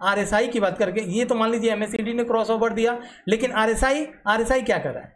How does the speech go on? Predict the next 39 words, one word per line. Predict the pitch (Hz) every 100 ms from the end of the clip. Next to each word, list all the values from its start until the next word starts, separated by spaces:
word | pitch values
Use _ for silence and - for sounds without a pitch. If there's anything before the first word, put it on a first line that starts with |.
| 175
आरएसआई | 185 185 214 240
भाई | 170 175 202 - -
एक | 190 202
समय | 190 190 170
यहाँ | 151 175
पर | 208 240 240 - - _
ओवरसोल्ड | 208 214 254 - 214 233 233
जोन | 202 208 190
में | 180
था, | 185 214
जहाँ | 180 190
पर | 190 175
तीस | - 262 254
हुआ | 190 175
करता | 170 143 147
था, | 196 220 - - 175
लेकिन | 214 240 240
अब | 254 294 262
ये | 247
कम | 247 220
से | 220
कम | 247
चालीस | 233 202 214 214
से | 180
पचास, | 165 202 233 -
मतलब | 190 220 -
ऊपर | 285 285 294
निकलने | 214 190 170
की | 156 147
कोशिश। | 139 - 120 - _ _ _ _
दूसरा | 160 220 294 294
हो | 214
गया। | 226 294 - - _ -
तीसरा | 269 311 349
अगर | 294 262
हम | 240
बात | 233 233
करें | 220
ना, | 240